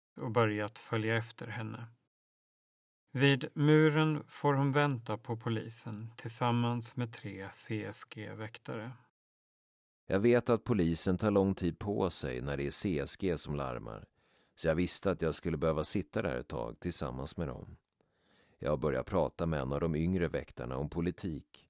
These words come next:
Speaker 2: Det var efter att Joar hade frågat om jag är en sån där feminist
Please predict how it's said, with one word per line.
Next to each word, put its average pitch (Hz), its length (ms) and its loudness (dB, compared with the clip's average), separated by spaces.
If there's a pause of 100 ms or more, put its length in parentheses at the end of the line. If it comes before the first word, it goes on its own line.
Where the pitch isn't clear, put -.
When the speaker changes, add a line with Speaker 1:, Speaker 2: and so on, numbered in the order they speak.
(640)
Speaker 2:
Det 98 80 -2
var 113 80 8
efter 110 280 4
att 101 140 4
Joar 98 460 6
hade 85 280 0
frågat 78 420 4
om 85 140 4
jag 73 440 2 (580)
är 90 240 6
en 90 160 4
sån 92 220 2
där 76 220 2
feminist 90 1000 0